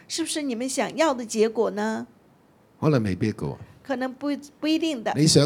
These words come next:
Speaker 2: 要嘅嘢，未必神會畀你嘅。
Speaker 1: 你想要的未必神會給的。
Speaker 2: 所以呢度呢，就話佢第一個求啦。
Speaker 1: 所以他第一個求。
Speaker 2: 佢話：「求你不要叫我羞愧，不要叫我的仇敵向我誇勝。」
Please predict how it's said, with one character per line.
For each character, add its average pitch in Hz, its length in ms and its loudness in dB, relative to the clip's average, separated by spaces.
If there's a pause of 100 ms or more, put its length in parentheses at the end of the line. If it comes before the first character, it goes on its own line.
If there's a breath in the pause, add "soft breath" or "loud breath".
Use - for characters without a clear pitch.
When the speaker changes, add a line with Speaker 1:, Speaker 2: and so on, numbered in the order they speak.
Speaker 2:
要 147 100 8
嘅 123 160 4
嘢， 120 60 -2
未 107 100 0
必 127 140 2
神 90 240 -2
會 92 100 -2
畀 92 240 -4
你 87 60 -6
嘅。 67 200 -10 (100)
Speaker 1:
你 269 200 -2
想 247 260 0
要 285 160 0
的 254 120 -2
未 285 260 -6 (160)
必 277 180 -4
神 226 320 -2
會 262 120 -2
給 202 300 -2
的。 139 220 -10 (380)
Speaker 2:
所 - 240 6
以 226 120 12
呢 233 120 10
度 175 160 12
呢， 185 140 12
就 156 120 8
話 131 180 8
佢 147 200 4
第 135 160 6
一 147 60 6
個 143 120 6
求 90 220 0
啦。 87 180 -4 (300 soft breath)
Speaker 1:
所 - 160 2
以 294 80 2
他 294 160 -2
第 311 220 -2
一 - 20 -4
個 294 160 4
求。 226 240 -4
Speaker 2:
佢 175 80 -2
話： 165 160 8
「求 147 120 8
你 170 120 8
不 214 140 10
要 190 220 12
叫 180 220 12
我 165 280 10
羞 180 280 8
愧， 131 300 4
不 151 120 2
要 165 180 6
叫 139 200 4
我 131 140 4
的 151 100 4
仇 98 380 0
敵 117 200 -4
向 107 220 -4
我 101 200 -4
誇 113 260 -4
勝。」 80 160 -6